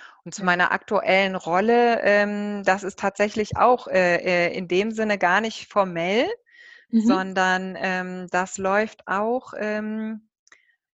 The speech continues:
Speaker 1: ja, auf 'ner gewissen informellen Basis. Ähm,
Speaker 2: Mhm.
Speaker 1: Working Out Loud ist ja ein Programm, das, ähm,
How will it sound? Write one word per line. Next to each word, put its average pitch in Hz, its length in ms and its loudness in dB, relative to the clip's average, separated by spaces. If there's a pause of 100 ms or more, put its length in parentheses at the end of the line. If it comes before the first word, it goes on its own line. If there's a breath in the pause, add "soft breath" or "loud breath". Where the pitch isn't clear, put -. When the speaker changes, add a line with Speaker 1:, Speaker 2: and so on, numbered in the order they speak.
(120)
Speaker 1:
ja, 202 360 4
auf - 160 -6
'ner 185 300 -4
gewissen 196 680 -8
informellen 214 880 -4
Basis. 240 920 -6
Ähm, 208 240 -8
Speaker 2:
Mhm. 226 400 -2 (400 soft breath)
Speaker 1:
Working 202 400 -4
Out 185 240 -4
Loud 202 360 -4
ist - 220 -14
ja 196 180 -10
ein 190 320 -8
Programm, 190 840 -6
das, 180 600 -4
ähm, 175 520 -10